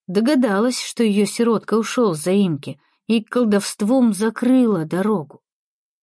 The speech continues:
«Меня не возьмешь, ведьма», бормотал он. «Другую тропу отыщу, а выберусь.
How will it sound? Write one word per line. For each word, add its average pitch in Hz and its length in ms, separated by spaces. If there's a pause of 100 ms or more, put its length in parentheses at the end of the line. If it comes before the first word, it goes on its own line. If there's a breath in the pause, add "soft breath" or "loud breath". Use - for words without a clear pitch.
(200)
«Меня 170 360
не 170 120
возьмешь, 202 720
ведьма», 160 500 (360)
бормотал 147 540
он. - 140 (540)
«Другую 220 520
тропу 202 340
отыщу, 233 600
а 247 200
выберусь. 208 840